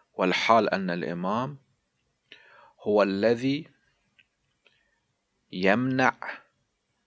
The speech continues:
عن ناحيته، يعني إذا الأعداء تعدوا عليه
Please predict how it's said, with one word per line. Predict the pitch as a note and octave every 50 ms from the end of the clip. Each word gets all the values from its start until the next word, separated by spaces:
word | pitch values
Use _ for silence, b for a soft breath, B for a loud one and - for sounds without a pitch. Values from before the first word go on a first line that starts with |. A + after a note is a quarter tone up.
| _ _ _ _ _ -
عن | - F2+
ناحيته، | F2+ F2 E2+ E2+ D#2 C#2+ - - - A#2+ C3+ C3+ C3+ - - C3+ A#2
يعني | G#2+ F#2 - - F2+ E2+ - -
إذا | D#2+ - D#2+ D2+
الأعداء | D#2 D#2+ D#2+ - - F#2 F2+ - - F2 - _ _ - - _
تعدوا | - D2+ - - A2+ A#2+ A#2 - - A#2+ A#2+ B2+ -
عليه | - B2 A#2+ B2+ B2+ C#3+ D3+ C#3+ - - - -